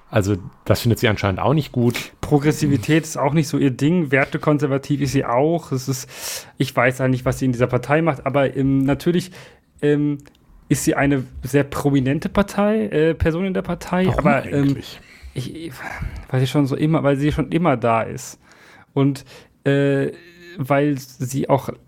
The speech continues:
Speaker 2: lange Vorsitzende war, ja. Und es ist einfach so, dass Leute identifizieren, diese Part-, äh, denken, diese Partei ist Sarah Wagenknecht. Sarah Wagenknecht ist diese Partei.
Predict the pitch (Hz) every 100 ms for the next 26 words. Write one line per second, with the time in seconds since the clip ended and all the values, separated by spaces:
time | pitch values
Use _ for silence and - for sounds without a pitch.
0 | _ _ - 135 147 156 156 151 156 131
1 | 123 104 107 110 123 _ 135 120 135 131
2 | 127 127 127 - 151 - - 143 147 139
3 | 156 147 - 139 156 165 - 143 139 131
4 | 127 - 151 160 160 139 135 131 127 -
5 | 127 117 - 123 113 147 156 147 139 143
6 | 139 127 143 151 156 147 135 - 120 120
7 | 117 117 113 107 107 123 127 127 127 123
8 | 120 127 127 120 127 - 123 110